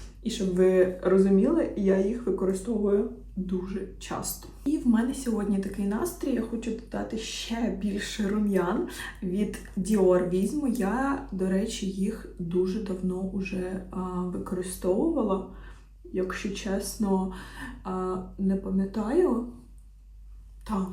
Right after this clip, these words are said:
дуже давно. Тільки для клієнтів, і то не часто. Зараз в них вийшла вже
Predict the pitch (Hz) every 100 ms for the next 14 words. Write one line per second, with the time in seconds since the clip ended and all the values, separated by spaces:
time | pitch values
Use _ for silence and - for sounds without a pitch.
0 | - 202 208 190 196 196 196 226 - -
1 | - 247 240 214 214 - 220 202 190 185
2 | - - 220 190 190 190 - - - -
3 | - - - 202 208 202 - 190 190 -
4 | 220 226 - - - - - - - -
5 | - - - 214 233 254 214 214 208 208
6 | - 190 190 196